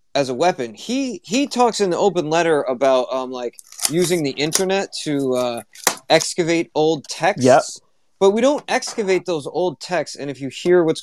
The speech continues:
Speaker 1: I'm doing in the background, I, this is the portion of the show in which I'm pouring an alcoholic beverage. I'm gonna begin to chain,
Speaker 2: <laughs>
Speaker 1: chain smoke cigarettes, and we are certainly going to fly way off topic very, very shortly. But, um, he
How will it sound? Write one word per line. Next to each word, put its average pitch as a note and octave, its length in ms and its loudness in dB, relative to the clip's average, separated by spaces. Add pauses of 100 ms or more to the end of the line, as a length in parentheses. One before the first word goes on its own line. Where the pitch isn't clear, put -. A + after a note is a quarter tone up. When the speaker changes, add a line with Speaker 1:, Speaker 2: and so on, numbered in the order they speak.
Speaker 1:
I'm C3+ 160 -2
doing D3 240 0
in C3+ 80 -2
the A#2+ 60 -2
background, C3 480 -2
I, A#2+ 220 -4 (260)
this C3+ 160 -2
is C3 100 -6
the A#2+ 80 -6
portion C3+ 400 2
of A#2 60 0
the A#2 80 -2
show C3 280 0
in B2 60 -2
which B2 160 -4
I'm A#2 160 -4
pouring B2 320 -2
an - 80 -6
alcoholic B2 580 2
beverage. B2+ 500 4 (300)
I'm A#2+ 140 -4
gonna B2 240 2
begin A#2+ 360 4
to B2 80 -2
chain, C#3 320 2 (160)
Speaker 2:
<laughs> F#3 120 8
Speaker 1:
chain E3+ 260 8
smoke D#3 280 2
cigarettes, D3+ 600 4 (340)
and C#3 100 0
we D#3 120 2
are C#3 120 4
certainly D3+ 400 0
going C#3 220 -4
to C3 100 -12
fly C3+ 380 0
way C3+ 440 4
off C3+ 240 2
topic B2 440 -4
very, C3 280 0
very A#2+ 300 -2
shortly. G#2+ 480 -8 (560)
But, D3 300 4
um, C3 360 -2 (920)
he A#3 640 -2